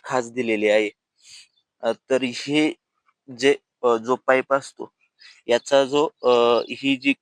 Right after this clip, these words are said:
कड आहे किंवा आपण, अ, य-,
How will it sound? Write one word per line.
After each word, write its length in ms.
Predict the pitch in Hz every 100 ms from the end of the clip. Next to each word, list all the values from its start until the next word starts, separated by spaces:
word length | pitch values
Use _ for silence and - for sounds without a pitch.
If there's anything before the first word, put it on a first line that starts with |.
| _
कड 200 | 147 135
आहे 120 | 104 - _ _ _ _ _ -
किंवा 200 | 127 117
आपण, 340 | - 131 127 -
अ, 80 | 104 120 113 113 113 113 117 - _ _ - _ _ - _ -
य-, 140 | 110